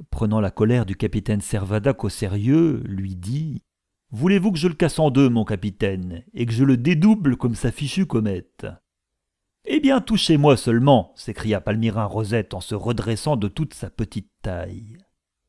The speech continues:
Monsieur », répliqua vivement le capitaine Servadac, « je saurai vous mettre à la raison. » « Et moi vous traduire pour menace et voie de fait devant les tribunaux compétents. »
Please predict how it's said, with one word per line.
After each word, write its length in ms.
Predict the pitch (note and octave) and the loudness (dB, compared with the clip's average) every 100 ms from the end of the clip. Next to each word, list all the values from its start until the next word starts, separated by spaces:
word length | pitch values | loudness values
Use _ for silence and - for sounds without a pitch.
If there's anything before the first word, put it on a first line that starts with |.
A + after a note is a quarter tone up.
| _ _ _ _ _ _ | _ _ _ _ _ _
Monsieur », 500 | G2+ G2+ - D3+ C3+ | -8 -6 0 4 4
répliqua 400 | A2 G2+ G#2+ A2+ | 2 -4 -4 -4
vivement 400 | G2+ B2 G#2+ B2+ | -2 -2 2 2
le 80 | A2+ | 2
capitaine 400 | A2 G#2 A#2 A2 | -2 -6 -4 -4
Servadac, « 800 | - G2+ G#2 G#2+ C#3+ D3 - - - _ _ | -6 -6 -4 2 4 2 -2 -18 -18 _ _
je 120 | B2 | -8
saurai 360 | A2 C#3+ D3+ D3 | -2 2 4 4
vous 140 | C3 | 4
mettre 260 | C3 A2+ - | 2 0 -2
à 40 | |
la 120 | A2 | -2
raison. » « 400 | G2+ A2 F#2+ E2+ D#2 _ _ _ _ _ _ _ _ _ F#3+ | -4 -6 -8 -12 -16 _ _ _ _ _ _ _ _ _ -2
Et 100 | G#3 | 0
moi 320 | G#3+ A3+ A#3 | 2 4 4
vous 140 | F#3 | 2
traduire 460 | G3 - F3+ G#3 G3 | -2 0 0 0 0
pour 240 | - E3+ | 0 0
menace 440 | F3 F#3+ G#3 F#3+ - | 2 2 2 0 -2
et 40 | |
voie 200 | C#3 F#3+ | 4 6
de 140 | F#3+ G3+ | 6 2
fait 320 | - - B3 | -2 -4 0
devant 260 | F3 D3 | 0 0
les 160 | E3+ D3+ | 0 -2
tribunaux 480 | - G#3+ G#3 A3+ C4+ | -2 -2 -2 -2 -4
compétents. » 800 | - A#3+ G3+ F#3 A#2+ F2+ D#2+ | -6 -2 -2 0 -4 -4 -8